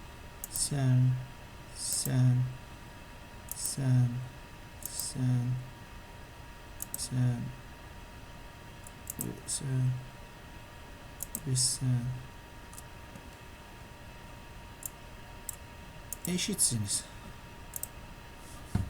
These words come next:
Bunlar yirmi oldu. Başka neresiydi yirmi? Hemen yanlış çizmemek için. Şurası kırk. Orasında da kaç kalırsa. Şurası da kırk.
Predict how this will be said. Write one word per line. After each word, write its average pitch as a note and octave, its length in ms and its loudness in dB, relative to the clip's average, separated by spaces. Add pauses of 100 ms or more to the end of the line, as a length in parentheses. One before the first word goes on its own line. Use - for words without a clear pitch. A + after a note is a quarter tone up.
(140)
Bunlar E3+ 340 10
yirmi F3 380 12
oldu. G2+ 260 6 (260)
Başka F3 320 2
neresiydi A3+ 440 8
yirmi? E3 420 8 (640)
Hemen C3+ 400 2
yanlış C3+ 340 2
çizmemek C3 380 6 (140)
için. F3 280 2 (1080)
Şurası D#3+ 460 8 (100)
kırk. G#3 160 8 (1900)
Orasında C3 480 6
da C3 60 0
kaç C3+ 260 4
kalırsa. - 400 4 (1700)
Şurası - 380 0
da C#3+ 60 2 (120)
kırk. C3 160 2